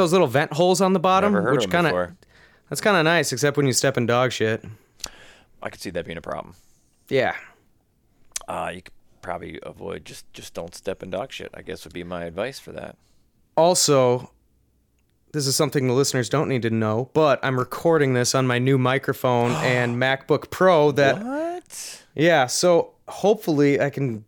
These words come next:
Speaker 1: just send you this audio and we don't have to sound like shit anymore.
Speaker 2: That'd be
Speaker 1: Or I don't have to
Speaker 2: amazing.
Speaker 1: sound like shit.
Speaker 2: Well,
Speaker 1: I'm gonna
Speaker 2: I mean,
Speaker 1: try to
Speaker 2: I,
Speaker 1: figure
Speaker 2: I
Speaker 1: out how to
Speaker 2: haven't,
Speaker 1: send
Speaker 2: I
Speaker 1: this
Speaker 2: haven't
Speaker 1: to you.
Speaker 2: got any complaints about it, so.
Speaker 1: Dude, I'll, I'm complaining about
Speaker 2: Well,
Speaker 1: it.
Speaker 2: I
Speaker 1: It
Speaker 2: know
Speaker 1: sounds
Speaker 2: you
Speaker 1: like
Speaker 2: are,
Speaker 1: shit.
Speaker 2: but nobody cares.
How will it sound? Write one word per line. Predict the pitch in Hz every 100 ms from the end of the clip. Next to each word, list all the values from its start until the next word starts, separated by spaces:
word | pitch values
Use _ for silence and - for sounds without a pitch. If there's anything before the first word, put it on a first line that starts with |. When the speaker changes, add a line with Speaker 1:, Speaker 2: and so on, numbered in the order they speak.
| _
Speaker 1:
just | - 143 -
send | - 156 165
you | 135
this | 120 120
audio | - 131 151 123 117
and | 117 127 117
we | 123
don't | 160
have | 160 -
to |
sound | 139 151
like | 147 -
shit | - - - -
anymore. | 107 127 120 117 117 113
Speaker 2:
That'd | - 113
be | 135
Speaker 1:
Or | 135 117 131
I | 175
don't | 165
have | 147
to | 104
Speaker 2:
amazing. |
Speaker 1:
sound | 139 139 131
like | 127
shit. | - 143 135 - - _ _ _ _ _ _ _ _ _ _ _
Speaker 2:
Well, | - 190
Speaker 1:
I'm |
gonna | 190
Speaker 2:
I |
mean, | 175
Speaker 1:
try | 165
to |
Speaker 2:
I, |
Speaker 1:
figure | - 156 156
Speaker 2:
I |
Speaker 1:
out | 151
how |
to | 151
Speaker 2:
haven't, | 139
Speaker 1:
send | 151 147
Speaker 2:
I |
Speaker 1:
this | 185
Speaker 2:
haven't | 190
Speaker 1:
to | 131
you. |
Speaker 2:
got | 127
any | 120 117 101
complaints | - 90 101 135 98
about | 78 78
it, | 87 -
so. | - 85 - - - _ _ -
Speaker 1:
Dude, | - 262
I'll, | 190 226 240
I'm | 202 294
complaining | - 214 196 160 139
about | 127 127 123
Speaker 2:
Well, | 131
Speaker 1:
it. |
Speaker 2:
I | 123
Speaker 1:
It |
Speaker 2:
know | 185
Speaker 1:
sounds | 240 -
Speaker 2:
you |
Speaker 1:
like | 117
Speaker 2:
are, | 190
Speaker 1:
shit. | -
Speaker 2:
but | 269
nobody | 165
cares. | 147 160 180 92 82 -